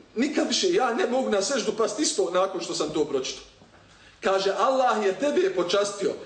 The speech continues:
da šapćeš zemlji. Ti šapćeš zemlji, učiš dovu na, gdje? Šapćeš zemlji, a on te čuje. Od čega si stvoren?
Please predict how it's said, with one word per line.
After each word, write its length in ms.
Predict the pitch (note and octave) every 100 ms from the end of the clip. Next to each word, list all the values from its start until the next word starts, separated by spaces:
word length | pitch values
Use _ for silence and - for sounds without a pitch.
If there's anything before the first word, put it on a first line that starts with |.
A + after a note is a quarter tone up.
| - -
da 180 | E3 F#3+
šapćeš 800 | - C4+ C4 C#4 A#3 G3 - D3
zemlji. 400 | C#3+ G3+ G#3+ F#3+ - - - - - - - - - - - -
Ti 100 | G3+
šapćeš 500 | - C#4 - A#3+ F#3+
zemlji, 340 | A3+ A3 D3 F#3
učiš 340 | A3 A3+ E3+
dovu 240 | A3+ A3
na, 120 | F3 F#3 -
gdje? 380 | E3+ F#3 C3+ - -
Šapćeš 560 | - D4+ D4+ D4 A#3+ -
zemlji, 280 | G#3+ G3 - - - - - - -
a 180 | - B3
on 100 | C4 C4+
te 160 | F#4
čuje. 240 | - D#3+ A#2+ - - - - - - - - - - - - - - - - - E4+ - _ - - - _ - - _ _ _ _ _ -
Od 120 | G3
čega 300 | C4+ C4+ A3
si 120 | -
stvoren? 280 | - F3+ C3